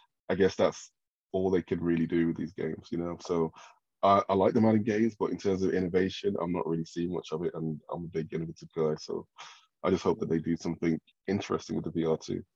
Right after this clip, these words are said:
That'd be good, especially with that haptic feedback. You know, we might start seeing people with concussion,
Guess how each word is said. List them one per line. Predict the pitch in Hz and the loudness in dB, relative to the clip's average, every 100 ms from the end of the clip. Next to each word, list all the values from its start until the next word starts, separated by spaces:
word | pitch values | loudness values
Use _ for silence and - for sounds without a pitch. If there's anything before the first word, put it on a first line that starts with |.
| _ | _
That'd | 95 90 | -4 -2
be | - | -2
good, | 82 - - | -4 -6 -10
especially | - 110 107 - | -4 0 0 0
with | 92 | 0
that | - | 2
haptic | 98 - - | -2 -4 -10
feedback. | 92 90 78 - _ - - - _ - | -6 -4 -4 -6 _ -20 -20 -20 _ -4
You | 101 | 0
know, | 85 90 - | 0 -2 -4
we | 87 | 0
might | 82 82 | 0 2
start | 92 82 85 - | 0 0 -2 -8
seeing | - 85 | 0 0
people | 85 87 87 | 0 -2 -2
with | 85 | -4
concussion, | - 87 95 - 82 | -2 0 0 0 -4